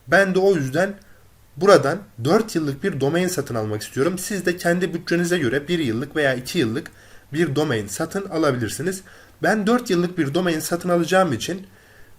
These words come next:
bir yılda beş algo ücreti olduğu için toplamda yirmi algo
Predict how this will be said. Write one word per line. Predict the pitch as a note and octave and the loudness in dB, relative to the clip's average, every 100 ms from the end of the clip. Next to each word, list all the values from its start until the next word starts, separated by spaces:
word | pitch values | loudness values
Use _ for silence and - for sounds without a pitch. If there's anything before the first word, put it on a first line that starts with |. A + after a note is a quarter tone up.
| - | -2
bir | A3 | 0
yılda | F#3+ D#3+ C3+ C3 | 2 2 2 2
beş | G3 F#3+ - - - - - | 4 2 -2 -8 -14 -10 0
algo | D#3+ C#3+ A2 E2+ - | 2 2 0 -4 -6
ücreti | D#3 D#3 C3+ - | -4 0 0 0
olduğu | G3 D#3 | 0 0
için | A#2+ G#2+ G3 G3+ - | -2 -2 -6 -6 -2
toplamda | G3+ G3 C#3+ E3+ | 0 2 0 0
yirmi | F#3 C3+ D#3+ G3 | 0 2 2 4
algo | F3 A2 B2 F#3 | 2 2 0 -4